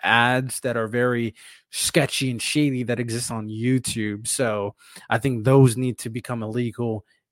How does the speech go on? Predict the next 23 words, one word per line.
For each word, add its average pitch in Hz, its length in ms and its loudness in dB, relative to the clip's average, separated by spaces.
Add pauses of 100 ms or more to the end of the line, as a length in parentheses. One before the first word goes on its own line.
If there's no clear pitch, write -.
just 117 560 4 (240)
as 110 280 -2
well. 104 460 2 (1500)
And - 100 0
a 127 60 6
little 185 380 12
bit 175 160 8
of 170 120 10
a 156 60 6
negative 151 440 4
news. 147 640 2
Uh, 120 220 -4 (220)
um, 120 600 -8
unfortunately, 135 1000 4 (840)
we 127 140 2
had 120 140 4
more 131 360 0
shootings 127 600 0
that 113 160 -4
took - 200 -14
place 120 260 -6
in 117 80 -10
America. 131 680 -4